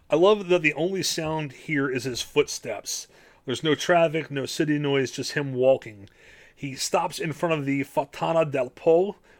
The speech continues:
which is adjacent to the Blue Bar. The Blue Bar is a clear homage to Howard Hooper's famous Nighthawks painting.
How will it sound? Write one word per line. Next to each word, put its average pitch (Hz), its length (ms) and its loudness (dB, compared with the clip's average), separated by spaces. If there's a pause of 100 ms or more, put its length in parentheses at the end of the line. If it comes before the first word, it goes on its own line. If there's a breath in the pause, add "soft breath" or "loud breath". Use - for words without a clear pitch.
(140 soft breath)
which 135 400 0
is 131 320 -4
adjacent 151 520 -4
to - 60 -18
the - 80 -2
Blue 135 300 0
Bar. 127 360 6
The 120 120 -4
Blue 143 240 2
Bar 147 460 4
is 139 460 2
a 127 260 -4
clear 233 440 -2
homage 127 640 -2
to - 140 -10
Howard 165 320 -2
Hooper's 143 440 -6
famous 165 640 -6
Nighthawks 135 760 -6
painting. 104 420 -6